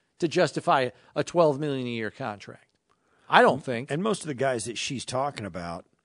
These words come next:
Speaker 2: um,
Speaker 1: Are role
Speaker 2: except,
Speaker 1: players.
Speaker 2: e-, yes, but also Edmonds is contract's up, Keenum's contract's up, Crowder may be up.
Speaker 1: Kumerow's up.
Speaker 2: Kumerow's
Speaker 1: Yeah,
Speaker 2: up,
Speaker 1: Crowder's
Speaker 2: Kessenberry's
Speaker 1: up.
Speaker 2: up, Van Roten's up, Sweeney's up, and Singletary's up. All those players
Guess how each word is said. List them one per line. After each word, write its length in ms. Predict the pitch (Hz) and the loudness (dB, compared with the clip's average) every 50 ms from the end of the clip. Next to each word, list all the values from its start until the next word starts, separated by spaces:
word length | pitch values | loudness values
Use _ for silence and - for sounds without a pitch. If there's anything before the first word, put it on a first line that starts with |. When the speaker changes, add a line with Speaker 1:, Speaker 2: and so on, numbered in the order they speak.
| _ _ _ _ _ _ _ | _ _ _ _ _ _ _
Speaker 2:
um, 400 | 101 92 92 92 87 82 80 - _ _ _ _ | -16 -14 -14 -14 -14 -16 -18 -20 _ _ _ _
Speaker 1:
Are 140 | 147 143 | -8 -8
role 220 | 143 151 196 220 190 | -6 -2 -2 -2 -2
Speaker 2:
except, 260 | 135 - - 123 113 | -2 -2 -4 -4 -6
Speaker 1:
players. 240 | 101 90 87 - 131 | -6 -10 -12 -10 -10
Speaker 2:
e-, 160 | 113 95 98 _ | -10 -10 -12 _
yes, 280 | 147 143 139 123 104 - | -4 -2 -2 -2 -4 -6
but 140 | - 117 113 | -8 -6 -4
also 500 | 123 135 131 - - 120 110 104 107 - - | -4 -4 -2 -4 -4 -4 -6 -6 -8 -6 -2
Edmonds 500 | 143 143 151 131 131 123 120 107 98 123 - _ | -2 -2 -2 -2 -4 -6 -6 -8 -8 -12 -8 _
is 240 | 131 120 104 - - _ - | -6 -6 -6 -8 -14 _ -18
contract's 520 | - - 123 117 110 - 113 110 101 - - | -10 -8 -8 -8 -6 -6 -6 -6 -6 -8 -8
up, 160 | 113 117 - | -8 -8 -8
Keenum's 320 | - - 143 147 139 117 | -8 -8 -6 -6 -6 -8
contract's 560 | - - 117 110 107 101 - 110 104 98 - 110 | -8 -10 -10 -10 -10 -8 -8 -10 -8 -8 -8 -8
up, 160 | 107 - - | -8 -8 -8
Crowder 500 | - 123 127 127 127 135 139 135 135 - _ _ _ _ _ _ _ _ | -8 -6 -4 -4 -4 -4 -4 -4 -6 -8 _ _ _ _ _ _ _ _
may 280 | 104 113 123 120 120 | -8 -4 -2 -2 -2
be 220 | 113 107 101 98 95 | -2 -2 -4 -4 -4
up. 320 | 92 95 101 - - - _ _ _ _ _ _ | -6 -8 -10 -10 -12 -18 _ _ _ _ _ _
Speaker 1:
Kumerow's 500 | - 147 151 143 139 131 123 120 98 113 | -8 -6 -6 -4 -4 -4 -6 -6 -6 -6
up. 200 | 120 117 117 - | -8 -8 -8 -6
Speaker 2:
Kumerow's 440 | - 139 147 143 139 139 135 127 135 | -2 -2 -2 0 0 -2 -2 0 0
Speaker 1:
Yeah, 80 | 131 | -2
Speaker 2:
up, 80 | 131 - | -2 -2
Speaker 1:
Crowder's 420 | - - 160 160 165 160 160 143 | 2 4 6 6 6 6 4 4
Speaker 2:
Kessenberry's 300 | 131 135 135 135 127 123 | 2 2 2 2 0 0
Speaker 1:
up. 160 | 127 131 131 | -2 -2 -4
Speaker 2:
up, 60 | 120 110 | -2 -2
Van 200 | 123 120 113 113 | -4 -4 -2 -2
Roten's 400 | 120 127 143 - 123 117 104 127 | -2 -4 -4 -4 -6 -6 -4 -4
up, 240 | 127 127 127 _ | -4 -4 -6 _
Sweeney's 480 | - - - 131 139 139 135 135 123 110 | -12 -10 -6 -4 -4 -2 -2 -4 -4 -4
up, 280 | 127 123 127 123 _ _ _ _ | -4 -4 -4 -6 _ _ _ _
and 120 | - 113 117 | -14 -8 -6
Singletary's 580 | - 151 156 131 113 - 120 110 98 92 92 | -6 -4 -4 -6 -6 -6 -6 -6 -6 -6 -8
up. 160 | 101 85 71 _ _ _ _ _ | -10 -12 -12 _ _ _ _ _
All 160 | - - 151 151 | -2 0 2 2
those 160 | 143 123 - _ _ _ _ _ | 0 -2 -2 _ _ _ _ _
players 400 | - 135 135 127 117 104 - | -4 -4 -2 -2 -4 -6 -10